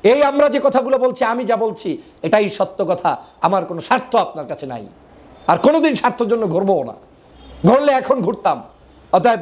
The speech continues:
বিএনপির উচিত এই ফজলুরকে এখন বহিষ্কার করা। শুধু ফজলু নয়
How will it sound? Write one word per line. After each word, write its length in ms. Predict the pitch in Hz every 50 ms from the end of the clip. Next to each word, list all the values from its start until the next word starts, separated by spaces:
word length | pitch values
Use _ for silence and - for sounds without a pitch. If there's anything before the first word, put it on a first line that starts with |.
| 160
বিএনপির 340 | 214 233 220 214 - 226 208 214
উচিত 140 | - 226 196
এই 100 | 208 190 190 -
ফজলুরকে 440 | 214 208 185 214 214 185 - 185 160 - - - - - - 233
এখন 220 | 269 - - 339 349 339 311
বহিষ্কার 380 | 262 233 233 - - - 208 185 -
করা। 160 | 185 160 151 - - - - - -
শুধু 160 | - 196 220 208 220
ফজলু 320 | - 294 302 285 262 269 247 214
নয় 160 | 180 151 123